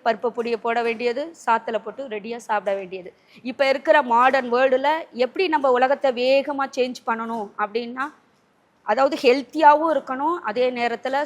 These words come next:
சாப்பாடும் நல்ல தரமா இருக்கணும். அதுக்காகத்தான் நாங்க இந்த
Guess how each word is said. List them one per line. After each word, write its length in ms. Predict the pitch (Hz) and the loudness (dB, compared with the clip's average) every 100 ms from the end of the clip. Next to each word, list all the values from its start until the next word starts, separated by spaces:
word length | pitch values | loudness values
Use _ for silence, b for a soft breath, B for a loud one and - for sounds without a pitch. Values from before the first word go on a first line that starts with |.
| - | -2
சாப்பாடும் 540 | 233 233 254 247 294 359 330 _ - | -2 0 0 0 -2 -8 -14 _ -8
நல்ல 200 | 208 220 | -6 -4
தரமா 640 | 220 208 226 247 233 226 | -2 -2 -2 -4 -4 -4
இருக்கணும். 300 | 220 220 214 240 _ _ | -6 -8 -8 -14 _ _
அதுக்காகத்தான் 760 | - 214 226 233 233 233 269 302 | -4 -2 0 -2 -2 -2 0 0
நாங்க 320 | 233 226 233 | -2 -4 -4
இந்த 380 | 220 220 226 262 | -8 -6 -6 -6